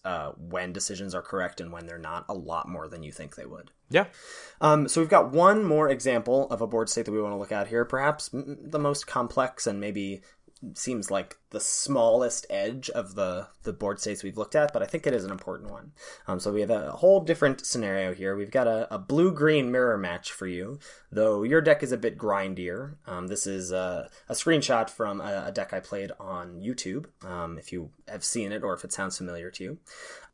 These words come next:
Speaker 1: Your board state, the, the, the game sort of went as such. Your opponent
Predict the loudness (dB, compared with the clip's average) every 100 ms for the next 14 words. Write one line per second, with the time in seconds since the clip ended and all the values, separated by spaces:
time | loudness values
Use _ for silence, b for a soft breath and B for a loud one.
0 | _ 2 4 6 4 4 6 6 4 2
1 | 0 0 -6 -12 _ _ -4 -4 -2 -2
2 | 2 4 4 6 6 6 2 0 -2 -4
3 | -4 -4 0 2 2 0 -4